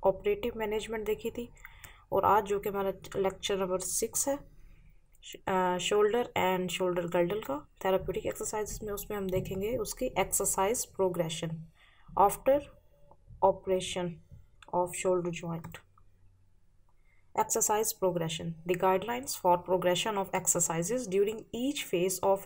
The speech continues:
rehabilitation after total shoulder arthroplasty, reverse shoulder arthroplasty or hemiarthroplasty are primarily dra-, drawn from limited number of protocols available, most of which are based on clinical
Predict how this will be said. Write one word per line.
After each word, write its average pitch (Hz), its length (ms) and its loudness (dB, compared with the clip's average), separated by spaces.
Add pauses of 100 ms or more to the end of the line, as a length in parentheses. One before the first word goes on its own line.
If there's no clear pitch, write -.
rehabilitation 180 800 -4 (100)
after 175 360 0 (100)
total 180 260 0
shoulder 190 420 -2
arthroplasty, 190 680 -4 (680)
reverse 185 360 2
shoulder 233 440 -4
arthroplasty 233 720 0 (120)
or 208 240 6 (280)
hemiarthroplasty 196 920 -2 (100)
are 190 280 4 (240)
primarily 190 720 0
dra-, 180 160 0 (360)
drawn 208 320 4
from 190 380 -4 (920)
limited 247 480 -2
number 190 300 2
of 185 120 -4
protocols 190 680 2
available, 175 500 2 (580)
most 240 300 0
of 262 100 2
which 226 200 -4
are 220 140 2 (120)
based 214 260 4
on 214 180 -2 (120)
clinical 202 420 0